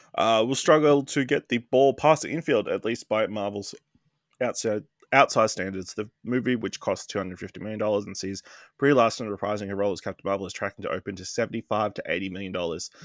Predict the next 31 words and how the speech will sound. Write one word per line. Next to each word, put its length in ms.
far 200
below 220
the 140
hundred 320
eighty-five 440
million 200
dollars, 460
uh, 300
Doctor 220
Strange 380
in 20
the 120
Multiverse 360
of 60
Madness 360
took 200
in 160
domestically 640
in 80
its 120
debut 540
weekend 380
last 340
year. 160
Directed 240
by 160
Nia 200
DaCosta, 500
The 100
Marvels 460
unites 600